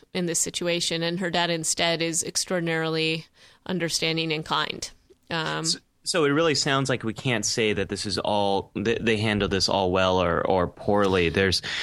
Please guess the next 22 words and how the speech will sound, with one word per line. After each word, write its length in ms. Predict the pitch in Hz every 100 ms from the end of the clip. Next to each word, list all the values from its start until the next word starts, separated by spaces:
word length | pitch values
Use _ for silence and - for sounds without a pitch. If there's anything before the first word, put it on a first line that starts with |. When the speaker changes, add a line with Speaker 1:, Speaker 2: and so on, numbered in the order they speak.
| - -
Speaker 2:
like, 240 | 131 120 117
part 260 | 156 156
of, 160 | 160 -
having 400 | 135 175 202 151
not 180 | 139 123
s-, 140 | - 120
really 280 | 123 113 98
seen 360 | - 131 127
the 100 | 110
show 420 | 101 117 101 95
in 200 | 101 101
depth, 400 | 85 104 98 - - - -
it, 240 | 117 - - -
it's 260 | 120 - - -
interesting, 680 | 156 156 165 - 127 107 107
and 80 | 104
I, 180 | 98 -
I 380 | 104 104 101 92
applaud 520 | 98 85 - 110 110 104
their 160 | 98
decision 680 | 92 - 110 104 104 95 90
to 440 | - - 98 95